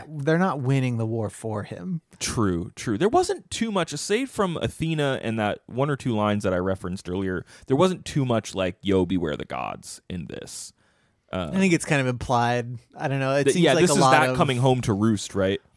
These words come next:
Speaker 1: a lot of the action, well, like, actions that Penelope took and, and actions that others have taken, the worry about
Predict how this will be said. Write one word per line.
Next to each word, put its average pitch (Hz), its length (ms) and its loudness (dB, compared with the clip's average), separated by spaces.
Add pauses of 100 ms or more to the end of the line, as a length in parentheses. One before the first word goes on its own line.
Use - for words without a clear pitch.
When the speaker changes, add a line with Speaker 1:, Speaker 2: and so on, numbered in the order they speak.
Speaker 1:
a 151 40 4
lot 135 320 6
of 123 260 0
the 117 440 2 (1000)
action, 107 420 -2
well, 156 200 4
like, 139 260 0
actions 135 360 0
that 156 120 2
Penelope 175 540 2
took 120 320 -2
and, 120 140 -4
and 127 180 -6
actions 120 380 -4
that 120 120 0
others 117 280 2
have 113 120 -2
taken, 117 560 -2 (680)
the 135 240 0
worry 147 760 4
about 139 460 4